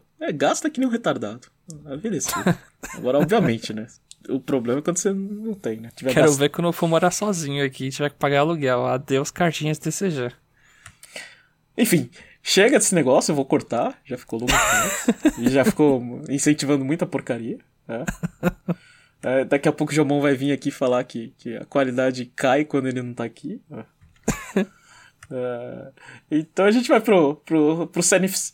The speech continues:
Speaker 1: F C? Não tem ninguém? Então,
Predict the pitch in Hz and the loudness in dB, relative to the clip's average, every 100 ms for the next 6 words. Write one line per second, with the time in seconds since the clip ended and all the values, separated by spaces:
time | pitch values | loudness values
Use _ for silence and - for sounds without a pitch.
0 | - - 156 165 - 320 - - 190 175 | -6 0 0 0 2 0 0 -4 0 2
1 | 147 143 302 - _ _ _ _ 123 127 | 2 2 -2 -2 _ _ _ _ -8 -8
2 | 120 117 113 | -6 -10 -12